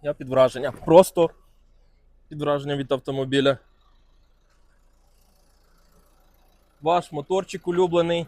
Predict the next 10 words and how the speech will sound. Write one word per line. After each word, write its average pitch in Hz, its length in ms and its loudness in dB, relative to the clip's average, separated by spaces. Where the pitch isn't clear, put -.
ніяких 160 360 -4
слідів 147 400 -4
зняття, 156 520 0
розбору 147 420 0
немає. 165 520 0
Оптика 165 440 0
вся 147 280 0
рідна, 180 400 2
Hella, 180 400 10
преміальна, 170 680 2